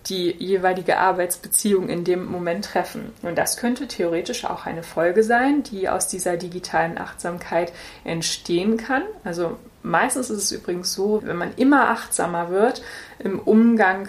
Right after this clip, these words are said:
mit quasi anderen, ähm, Menschen und auch mit sich selber, dass man auch immer klarer mit sich selber wird und dann häufig auch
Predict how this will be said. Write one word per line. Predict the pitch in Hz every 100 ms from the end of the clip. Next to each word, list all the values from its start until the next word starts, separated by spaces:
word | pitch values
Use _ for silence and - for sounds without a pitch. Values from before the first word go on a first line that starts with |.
| -
mit | - 196 - - -
quasi | - 185 180 180 180
anderen, | 180 190 185 165 175
ähm, | - 175 175
Menschen | 247 294 - 233 214
und | - 214
auch | -
mit | 180 -
sich | 170 -
selber, | 175 226 240 233 233 - -
dass | - 196
man | 202 180
auch | -
immer | - 175 170
klarer | - 214 269 196
mit | 175 175
sich | 180 -
selber | 165 170 175 170
wird | 202 294 -
und | - 180
dann | 180 214 240 226
häufig | 202 208 - 180
auch | -